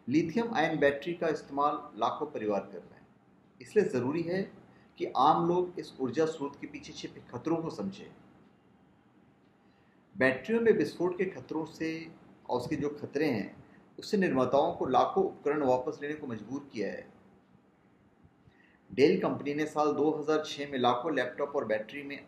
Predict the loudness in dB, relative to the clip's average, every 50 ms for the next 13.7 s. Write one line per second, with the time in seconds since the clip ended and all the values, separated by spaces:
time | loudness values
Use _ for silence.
0 | 2 2 2 2 2 0 0 -2 -4 -6 -6 -4 -4 -4 -4 -4 -2 -2 -2 -2
1 | -4 -6 -6 -4 -2 -4 -4 -6 -10 -16 -20 -20 -20 -20 -20 -20 _ -20 -20 -20
2 | _ _ -6 -2 0 0 0 2 2 2 2 2 2 2 2 2 2 2 0 -2
3 | -2 0 2 2 2 0 -2 -4 -8 -12 -20 -20 -20 _ _ _ _ -4 -2 -2
4 | -2 -2 -2 -4 -6 -4 -2 0 2 2 2 2 0 -2 -8 -8 -6 -4 -4 -6
5 | -4 -4 -4 -2 -2 -4 -4 -4 -6 -4 -4 -2 -2 -2 -2 -4 -6 -12 -18 -20
6 | -20 _ _ -12 -8 -2 0 2 2 2 2 0 -2 -2 -6 -10 -20 -20 -14 -6
7 | -2 2 4 4 4 4 2 -2 -6 -6 -6 -4 -4 -6 -8 -10 -14 -16 -18 -20
8 | -20 -20 -20 _ _ _ _ _ -20 -20 -20 _ _ 0 2 2 2 2 2 0
9 | 0 -2 -6 -8 -12 -16 -20 -20 -20 _ _ -10 0 4 4 4 4 4 2 4
10 | 4 6 6 6 4 2 0 -2 -2 -4 -4 -6 -6 -2 2 2 4 4 4 2
11 | 2 2 2 0 2 2 2 2 2 -2 -6 -12 -4 0 2 2 2 0 0 0
12 | 0 0 0 0 0 2 2 0 0 0 0 -2 0 2 2 2 6 10 10 12
13 | 12 10 8 6 -2 -16 -20 -20 -16 -6 -2 -2 0 0